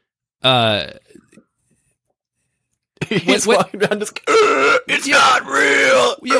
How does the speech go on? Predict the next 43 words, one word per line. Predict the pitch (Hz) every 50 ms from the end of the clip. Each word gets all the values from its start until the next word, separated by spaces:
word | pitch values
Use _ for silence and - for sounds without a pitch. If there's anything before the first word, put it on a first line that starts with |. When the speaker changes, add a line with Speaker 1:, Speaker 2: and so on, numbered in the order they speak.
| 247
Speaker 1:
whether, | 269 254 - -
Speaker 2:
Ugh. | - 247 190 196 - 175 - -
Speaker 1:
whe-, | 254 240 220 226
whether | 233 254 247 240 233
it's, | 226 185 - - -
like, | 220 226 220 - _
these | 220 214 233 214
people | - 269 285 294 311 277
are | 233 214
still | - - 233 220 214
in | 196
denial | 170 151 147 143 156 160 160 151
that | 147 -
covid | - - 170 170 151 156 139
exists | 127 120 113 113 135 160 156 139 - - - - - - _ _ _ 139
th-, | 135 - -
to | - 156
the | 156 143
point | - 160 160 151 -
where | 143 139 135 131 127 120 113 _ _
they | - 131 143 147
know | 160 170 185
they | 180 170 156
have | 151 135 -
covid | - 160 165 151 139 135 131
and | 131 131
they | 131 123
go | 131 143 143 139
and | 131 127
they | 120
fucking | - 156 139 131 127 117
spread, | - - 151 139 -
like, | 151 143 - - - - - - - - - _ _ _ _ _ _ _ -
if | 214 190 - 202
you | 214 269 330 381 349 -
go | - 214 226 226 233
ar-, | 208 180 175 -
if | 190 180
you | 277 359 370
know | 269 185 165 151 156
you | 165 175 180 165
have | 160 160 147 135
covid | - - 123 117 117 123 127 131